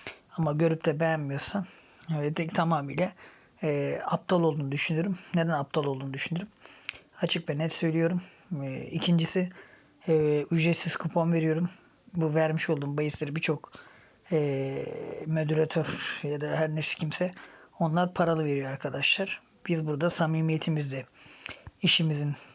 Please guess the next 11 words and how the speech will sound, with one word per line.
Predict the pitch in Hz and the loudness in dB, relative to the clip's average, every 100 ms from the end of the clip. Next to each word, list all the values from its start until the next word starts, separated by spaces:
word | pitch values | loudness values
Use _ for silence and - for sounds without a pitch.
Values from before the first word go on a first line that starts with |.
| - | 0
başındayız. | 156 170 156 151 156 - - | 2 2 2 0 -2 -6 -6
E, | 131 - - - - - | -4 -6 -8 -8 -10 -6
herhangi | 165 160 151 147 | 0 2 0 0
bir | 147 | 0
şekilde | 151 143 151 | 0 0 0
çıkar | - 160 135 - - - - - | 2 0 0 -6 -20 -20 -18 -2
gözetmeden. | 165 170 165 165 180 190 - | 0 2 0 0 0 -2 -2
Telegram'da | 175 165 160 151 147 139 | 2 4 4 2 0 0
da | |
aynı | 135 135 | -2 0
şekilde. | 139 139 143 196 | 0 0 -6 -8